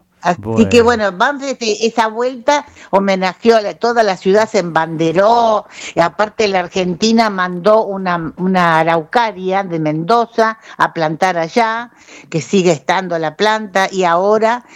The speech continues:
Speaker 1: que se celebraron los doscientos años,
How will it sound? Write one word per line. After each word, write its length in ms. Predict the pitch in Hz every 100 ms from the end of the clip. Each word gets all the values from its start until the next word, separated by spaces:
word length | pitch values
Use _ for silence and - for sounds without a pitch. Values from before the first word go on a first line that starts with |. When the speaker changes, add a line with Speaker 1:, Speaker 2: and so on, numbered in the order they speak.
| - -
Speaker 1:
que 100 | 165
se 160 | 180
celebraron 720 | 156 175 165 165 196 208 190
los 140 | 180 165
doscientos 680 | 170 - 214 214 202 196 214
años, 640 | 185 165 165 185 220 -